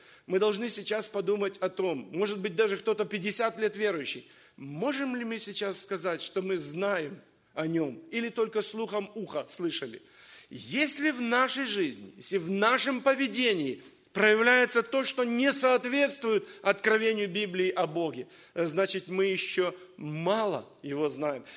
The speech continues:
И не дай Господь, чтобы, вот как Павел писал Коринфской церкви, чтобы сказал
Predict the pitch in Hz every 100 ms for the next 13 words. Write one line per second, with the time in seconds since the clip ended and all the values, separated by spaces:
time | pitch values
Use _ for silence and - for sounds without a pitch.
0 | - - - 226 247 285 285 311 - -
1 | 294 185 123 - - 196 214 208 214 208
2 | - 233 226 220 214 208 220 208 - 196
3 | 214 196 - 190 214 208 - 165 - 214
4 | 208 208 - 220 226 233 -